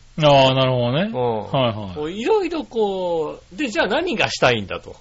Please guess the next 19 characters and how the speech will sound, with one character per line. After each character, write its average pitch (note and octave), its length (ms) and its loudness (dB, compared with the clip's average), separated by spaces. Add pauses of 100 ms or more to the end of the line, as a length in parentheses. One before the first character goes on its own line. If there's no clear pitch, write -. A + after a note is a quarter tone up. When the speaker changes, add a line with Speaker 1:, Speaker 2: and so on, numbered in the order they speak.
(160)
Speaker 1:
う F3 40 -2
ん。 C#3+ 460 0
Speaker 2:
何、 A#3 340 -4
何、 C4+ 340 -2 (200)
何 C4 280 -2
を D#3 80 -2
目 D3+ 200 -2
的 D#3 280 -6
に C#3+ 160 -10
泊 C3+ 140 -8
ま C#3 120 -2
り C3+ 120 -8
に C3 80 -8
行 A#2+ 80 -18
く A#2 140 -14
ん G2+ 60 -12
だ？ G2 100 -16 (300)
Speaker 1:
う F3+ 40 -2
ん。 C#3 360 0